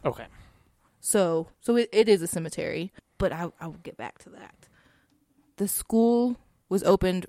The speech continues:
Speaker 2: for forty-four years. It was operational for forty-four years, but I can always remember Mom talking about a tornado that came through. So that tornado came through June eleventh, nineteen thirty-eight,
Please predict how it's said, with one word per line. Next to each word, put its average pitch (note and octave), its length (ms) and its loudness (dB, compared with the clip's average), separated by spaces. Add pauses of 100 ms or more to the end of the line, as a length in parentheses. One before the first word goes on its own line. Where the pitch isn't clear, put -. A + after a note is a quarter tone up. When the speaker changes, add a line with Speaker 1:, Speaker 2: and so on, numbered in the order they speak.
(200)
Speaker 2:
for E3+ 640 -2
forty-four F3+ 540 0
years. D3+ 380 -10
It F3+ 60 -2
was E3+ 80 -2
operational E3 680 -2
for F#3+ 140 -6
forty-four E3+ 500 -8
years, D#3+ 500 -8 (760)
but - 460 2 (320)
I G3+ 60 0
can G#3+ 120 -2
always G#3 240 6
remember G3 300 2
Mom F3+ 260 -4
talking F#3 360 -10
about E3+ 280 -8 (140)
a E3+ 60 -10
tornado F3+ 520 -2
that - 160 -10
came D#3+ 220 -6
through. - 520 -16 (520)
So - 180 -8
that F3+ 160 0
tornado G3+ 760 4 (240)
came G3+ 220 0
through F3+ 260 0
June F#3+ 220 0
eleventh, E3+ 440 -2
nineteen F3 340 -8
thirty-eight, D3 760 -8